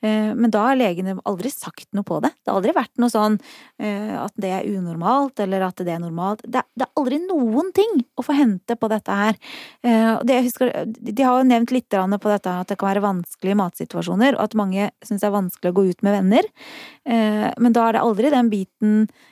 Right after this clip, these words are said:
eh, det, det, jeg tror egentlig det har vært mer på, eh, redselen for at vi blir dårlige med å dra hjem.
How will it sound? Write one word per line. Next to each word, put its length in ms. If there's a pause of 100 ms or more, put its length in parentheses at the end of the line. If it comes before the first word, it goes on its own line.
(260)
eh, 220
det, 200
det, 260
jeg 100
tror 160
egentlig 240
det 100
har 80
vært 140
mer 340 (100)
på, 380 (460)
eh, 420
redselen 880
for 260
at 220
vi 80
blir 160
dårlige 280
med 100
å 20
dra 80
hjem. 240